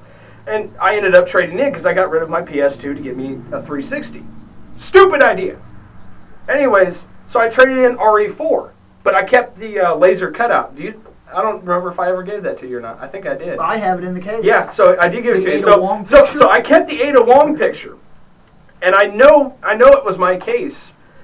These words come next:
Speaker 1: because it had a slight bend at the very top of the, uh, when, when you open it up, it had that little bend at the, uh, at the, uh, fold. So I traded it in.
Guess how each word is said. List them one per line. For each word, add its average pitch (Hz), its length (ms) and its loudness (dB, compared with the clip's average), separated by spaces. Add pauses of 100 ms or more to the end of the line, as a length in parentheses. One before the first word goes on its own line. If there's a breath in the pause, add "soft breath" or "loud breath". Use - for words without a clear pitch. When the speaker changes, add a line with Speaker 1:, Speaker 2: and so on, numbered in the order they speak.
(140 soft breath)
Speaker 1:
because 180 580 0
it 185 180 -2
had 202 160 0
a 170 60 0
slight 214 460 -2 (160)
bend 208 280 -2
at 160 80 -4
the 139 60 -14
very 185 340 -2
top 190 400 -2 (440)
of 135 240 -8
the, 143 220 -4
uh, 127 200 -2 (240)
when, 151 380 -10
when 143 140 -8
you 160 100 -6
open 165 240 2
it 165 80 -4
up, 151 240 -2
it 139 80 -10
had 151 140 -6
that 151 240 -6
little 175 160 -4
bend 180 540 -2
at 139 200 -6
the, 135 180 -6
uh, 117 240 -6 (760 soft breath)
at - 180 -10
the, 127 160 -8
uh, 117 140 -8
fold. - 420 -2 (1000 soft breath)
So - 180 2
I 208 80 2
traded 247 360 4
it 233 100 -6
in. 277 200 0